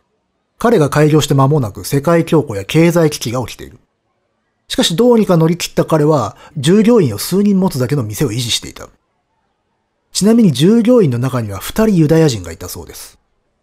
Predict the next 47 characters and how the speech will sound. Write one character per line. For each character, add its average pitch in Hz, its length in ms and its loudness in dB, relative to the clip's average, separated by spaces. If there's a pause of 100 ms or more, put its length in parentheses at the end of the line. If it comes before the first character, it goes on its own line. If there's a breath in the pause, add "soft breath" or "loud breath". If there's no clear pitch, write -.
(960)
妻 262 220 0
に 180 100 4
よ 151 80 4
れ 156 80 2
ば、 123 320 -2
ア 190 120 0
ン 220 100 2
ト - 140 -2
ン 117 40 -2
は 110 80 -6
陽 131 200 0
気 151 120 -6
で 120 140 -2
友 139 240 2
人 175 220 0
も 131 200 2
多 143 80 4
い 156 120 4
人 98 180 -10
物 - 180 -16
だ 92 80 -14
っ - 60 -18
た。 - 180 -20 (580)
実 135 320 0
際 208 60 4
残 170 240 2
さ - 100 2
れ 233 80 -2
た 139 100 0
写 135 120 -4
真 139 180 0
を 131 40 0
見 135 100 0
る 117 80 -6
と、 - 340 -12
ま 143 80 -8
あ、 135 40 -14
パ 196 200 2
ー - 40 0
テ 117 120 -12
ィ - 40 -12
ー - 20 -14
で 92 120 -10
あ 87 60 -8
っ - 40 -16
た - 200 -16
り、 - 140 -20